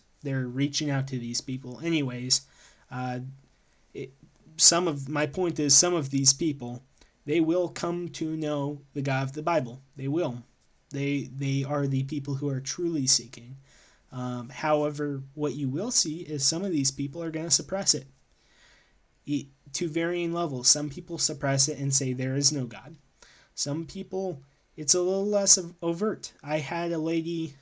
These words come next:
who was cutting my hair the other day, and we were talking, and she goes to one of the churches here in town. I had seen her. I was doing security at a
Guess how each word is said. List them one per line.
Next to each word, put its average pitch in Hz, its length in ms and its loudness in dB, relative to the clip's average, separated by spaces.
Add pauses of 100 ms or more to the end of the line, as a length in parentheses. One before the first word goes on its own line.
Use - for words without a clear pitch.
(100)
who 156 80 -2
was 147 200 6
cutting 165 320 -2
my 175 140 -4
hair 170 500 -4
the 139 160 -4
other 131 240 -4
day, 139 300 -6 (420)
and 143 140 -2
we 160 80 2
were 170 160 0
talking, 160 520 -2
and 139 140 -2
she 147 260 -2
goes 151 380 0
to 156 160 2
one 156 200 2
of 151 160 -4
the 151 120 -2
churches 156 460 -2
here 139 180 -2
in 135 100 0
town. 139 360 -2 (340)
I 147 120 0
had 156 180 2
seen 139 220 2
her. 139 240 -4
I 143 180 0
was 143 380 2 (140)
doing 147 340 0
security 139 680 0
at 135 140 -2
a 131 220 -6